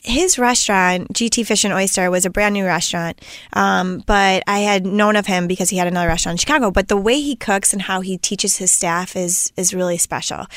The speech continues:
Um, every single day we had a pre-shift. He was educating the servers and talking about whether it was a new oyster we had or a new Italian dish that he was rolling out. Um, he made sure we had a real good, really good education about the food. And I would live for those moments.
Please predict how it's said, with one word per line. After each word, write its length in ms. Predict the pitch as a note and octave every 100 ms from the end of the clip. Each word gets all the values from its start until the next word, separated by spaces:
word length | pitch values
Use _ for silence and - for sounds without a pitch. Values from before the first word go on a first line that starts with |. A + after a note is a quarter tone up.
| - - -
Um, 400 | G#3 G3 F#3+ F#3+ A3+
every 240 | A#3+ B3
single 220 | A#3+ A#3
day 220 | G#3 G3
we 80 | F#3+
had 100 | F#3+
a 40 | F#3
pre-shift. 580 | G3+ F#3+ - F3+ F3+
He 80 | G3
was 120 | F#3 -
educating 460 | F#3+ F#3 F#3 F#3
the 60 | F#3
servers 520 | - F3 F3 E3+ F#3+
and 80 | F3+
talking 320 | F#3 F#3+ F#3
about 300 | F3+ F3+ - - -
whether 180 | G#3 G#3+
it 40 |
was 120 | F#3+ G3
a 60 |
new 180 | G#3+ G3+ G#3+
oyster 300 | G#3 - G3
we 100 | F#3+
had 380 | F#3+ F3+ F3+
or 40 | E3+
a 120 | F#3+
new 160 | F#3 F#3
Italian 400 | - F#3 F#3 F3+
dish 200 | F3+ F#3
that 80 | F3+
he 120 | F3
was 180 | F3+ F#3
rolling 280 | F3 F3
out. 260 | F3 E3+ - - - -
Um, 520 | G3+ F#3+ F#3 F3+ F3+ -
he 180 | B3
made 200 | C4 C#4
sure 140 | - B3+
we 120 | A3+
had 240 | G#3+ G3+ -
a 60 | F#3+
real 300 | G3 G3 F#3+
good, 200 | F#3+ -
really 280 | F#3+ G#3 G3+
good 140 | F#3+
education 540 | - F#3 F3+ F#3 - F3
about 240 | F3+ G3
the 80 | F#3+
food. 280 | F3+ C#3+ - - -
And 120 | G#3+
I 100 | A#3
would 160 | C4 B3
live 300 | A3 G#3+ A3+
for 120 | A3+ G3
those 200 | F#3+ F#3+
moments. 440 | F#3 D#3+ G#2